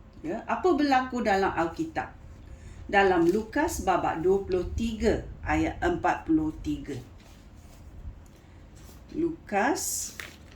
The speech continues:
babak dua puluh tiga ayat empat puluh tiga. Iaitu seorang, ya, pencuri pun disalib.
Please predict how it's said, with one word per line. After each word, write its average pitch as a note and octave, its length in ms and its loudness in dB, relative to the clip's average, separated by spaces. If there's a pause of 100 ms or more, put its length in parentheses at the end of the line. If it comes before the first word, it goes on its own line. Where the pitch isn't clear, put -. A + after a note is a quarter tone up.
(1400)
babak C#3+ 560 -4
dua F3+ 240 0 (160)
puluh E3 400 0
tiga F3+ 720 2
ayat E3 320 2
empat - 480 -2
puluh D#3+ 480 4
tiga. F#3+ 480 2 (1700)
Iaitu A#3 960 4
seorang, G#3+ 800 6 (560)
ya, A#3+ 400 4 (240)
pencuri A#3+ 800 4 (560)
pun A#3+ 400 4 (240)
disalib. F3 720 2